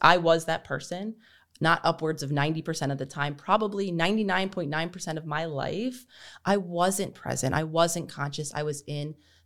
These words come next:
that autopilot. So first learning what consciousness is. What is consciousness? And again, this is a loaded topic. I mean, books are written on what consciousness is, and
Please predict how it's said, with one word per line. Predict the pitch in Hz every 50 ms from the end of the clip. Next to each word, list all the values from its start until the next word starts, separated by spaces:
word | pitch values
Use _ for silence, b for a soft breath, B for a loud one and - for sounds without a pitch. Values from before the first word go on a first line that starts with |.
| _
that | - 156 - -
autopilot. | - 135 131 131 131 127 131 131 - _ _ _ _ _ _ _ - - - - - - 50 50 - - - b b b b b b
So | - - - 196 180 143
first | - - - - 214 220 233 226 -
learning | 202 190 185 190 196 180 170
what | 170 - -
consciousness | - - 160 156 151 - - 117 - - 147 143 - -
is. | - 196 196 - 71 165 160
What | 160 175 196 202
is | 226 233 226
consciousness? | - - 165 170 180 - 156 165 - - - - - - - -
And | 160 160
again, | 160 156 165 143 139
this | 139 156 156 -
is | 208 208
a | 208 196 160 - -
loaded | - 156 143 143 156 156 170 185 170 151 - - -
topic. | - - - 143 - - 156 156 - _ _
I | -
mean, | 143 147 139 147 143
books | 143 165 196 196 - - -
are | 135 131
written | 117 - - - - - - - -
on | - 127 131
what | 131 -
consciousness | - - 160 170 165 - 135 139 - 147 139 135 -
is, | - 135 - 165 196 196
and | 170 165 160 165